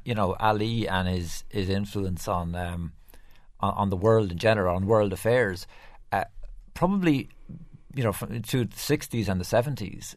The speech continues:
uh, th-, w-, you know, th-, that was the great influence of Ali. I mean, as a, as a, uh, just a figure, uh, i-, you know, involved in the modernization of the world. I mean, uh,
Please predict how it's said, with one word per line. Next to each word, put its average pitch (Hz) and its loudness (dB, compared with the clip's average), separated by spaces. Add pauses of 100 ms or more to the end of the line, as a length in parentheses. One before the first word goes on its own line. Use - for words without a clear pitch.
uh, 92 2 (600)
th-, - -6
w-, 127 -6
you 139 2
know, 101 2
th-, 92 -8 (140)
that 117 4
was 107 -2
the 107 -2
great 101 2
influence 98 -4
of 92 -6
Ali. 127 0
I 98 0
mean, 120 0
as 120 2
a, 95 4
as 98 0
a, 98 2 (460)
uh, 85 -10
just - -4
a 104 -2
figure, 107 2
uh, 90 -2 (100)
i-, - -12 (420)
you 113 -4
know, 87 -4
involved 110 2
in 98 0
the 101 0
modernization 98 2
of 82 -8
the - -10
world. 107 0
I 104 0
mean, 113 2
uh, 117 -6